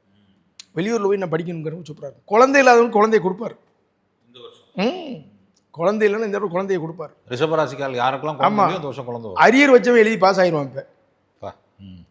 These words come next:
Speaker 1: அரியர் வச்சவன் எழுதி
Speaker 2: பாஸ் ஆயிருவான்.
Speaker 1: பாஸ் ஆயிருவான்.
Speaker 2: ம்.
Speaker 1: நல்லா பாத்துக்கோங்க.
Speaker 2: ம்.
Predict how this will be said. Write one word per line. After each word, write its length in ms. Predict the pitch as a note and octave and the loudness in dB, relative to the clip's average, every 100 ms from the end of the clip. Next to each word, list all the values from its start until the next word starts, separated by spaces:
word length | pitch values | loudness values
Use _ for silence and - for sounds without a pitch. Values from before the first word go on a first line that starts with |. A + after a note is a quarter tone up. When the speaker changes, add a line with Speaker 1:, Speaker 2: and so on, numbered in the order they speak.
| _ | _
Speaker 1:
அரியர் 280 | D#3+ G#3+ G#3+ | -6 -2 -2
வச்சவன் 240 | E3+ F#3 | -2 -6
எழுதி 200 | F3 G3 E4 - _ | -6 -6 -8 -16 _
Speaker 2:
பாஸ் 220 | - A#2 A#2 | -10 -8 -8
ஆயிருவான். 200 | F#2+ F2+ | -8 -8
Speaker 1:
பாஸ் 220 | A3+ A3+ | -8 -8
ஆயிருவான். 300 | D3+ - _ | -12 -14 _
Speaker 2:
ம். 220 | F#2 F2 _ _ _ _ _ _ _ _ _ - | -20 -20 _ _ _ _ _ _ _ _ _ -16
Speaker 1:
நல்லா 160 | C#3+ | -12
பாத்துக்கோங்க. 480 | C#3 C#3 C#3 B2 | -10 -12 -16 -20
Speaker 2:
ம். 80 | A#2 | -20